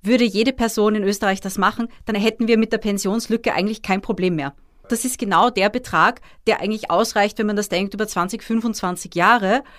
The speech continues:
Wenn man das investiert, E-T-F-Sparpläne, Fondssparpläne,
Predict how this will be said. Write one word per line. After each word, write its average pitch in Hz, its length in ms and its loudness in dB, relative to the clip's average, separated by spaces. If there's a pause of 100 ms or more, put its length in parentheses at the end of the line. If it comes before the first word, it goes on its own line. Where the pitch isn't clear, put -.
(180)
Wenn 190 120 2
man 202 120 2
das 175 300 2
investiert, 214 460 -2
E-T-F-Sparpläne, 190 840 -4
Fondssparpläne, 196 920 0